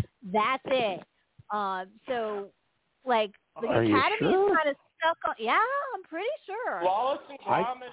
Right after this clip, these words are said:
Speaker 3: and
Speaker 2: I,
Speaker 3: Zootopia won. I don't know what, what they are.
Speaker 2: yeah.
Speaker 3: Also,
Speaker 1: They
Speaker 3: Rango
Speaker 2: I, I, I
Speaker 3: won.
Speaker 2: mean, they have
Speaker 1: Oh, Rango did win.
Speaker 2: overwhelmingly
Speaker 1: They made
Speaker 2: dominated,
Speaker 1: Rango.
Speaker 2: but I think they're, like, like, uh, three-fifths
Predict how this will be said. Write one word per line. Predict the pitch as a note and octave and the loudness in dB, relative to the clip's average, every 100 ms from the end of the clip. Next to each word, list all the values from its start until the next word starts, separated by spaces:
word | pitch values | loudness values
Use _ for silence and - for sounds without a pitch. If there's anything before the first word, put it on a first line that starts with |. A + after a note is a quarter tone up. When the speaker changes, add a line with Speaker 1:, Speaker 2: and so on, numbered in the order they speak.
| A3 | -10
Speaker 3:
and | - G3+ | -10 -2
Speaker 2:
I, | F#3 | -2
Speaker 3:
Zootopia | A#3+ B3 F3+ D#3+ - | -4 -12 -14 -16 -12
won. | D3+ D3+ - D#3+ | -12 -12 -14 -14
I | |
don't | A3 A3+ | -14 -12
know | G#3+ | -12
what, | G3 - - | -14 -16 -16
what | F3+ F3+ | -14 -12
they | E3+ | -8
are. | D#3 F3+ | -2 0
Speaker 2:
yeah. | A#3+ B3 C#3 G2 D2+ - _ _ - | 2 2 2 0 -2 -10 _ _ -10
Speaker 3:
Also, | B3 - A#3+ | -8 -8 -10
Speaker 1:
They | G3 A#3 C#4+ | -6 -4 0
Speaker 3:
Rango | |
Speaker 2:
I, | F3 | 2
I, | F3+ F3+ F#3 F3 | 2 2 2 0
I | |
Speaker 3:
won. | |
Speaker 2:
mean, | F#3+ F#3 E3+ | 0 -2 0
they | E3 | 2
have | E3+ E3 D#3+ _ _ - | 2 0 -4 _ _ 0
Speaker 1:
Oh, | - - | 2 4
Rango | |
did | F3+ D3+ | 4 4
win. | - | 4
Speaker 2:
overwhelmingly | G3 F#3+ C3+ - A2+ A2+ G#2 | 2 2 2 2 2 2 0
Speaker 1:
They | |
made | - | 0
Speaker 2:
dominated, | C#3+ C#3+ C#3+ C3+ C3 C3 | 0 2 2 2 2 2
Speaker 1:
Rango. | - B3+ | 0 0
Speaker 2:
but | B2+ | 0
I | B2+ | 0
think | B3 A#3+ | -2 -2
they're, | G#3+ F#3 | 0 0
like, | D#3+ - _ _ _ _ _ _ _ _ _ _ _ | 0 -4 _ _ _ _ _ _ _ _ _ _ _
like, | C#3+ A#2+ G#2+ C3+ | -2 -2 -2 0
uh, | A#2 A2+ A2 G2+ _ _ _ _ _ - - - | 0 0 -4 -14 _ _ _ _ _ -20 -16 -4
three-fifths | E3 G3 D3+ - F3 F#2+ | 0 0 0 -2 0 -2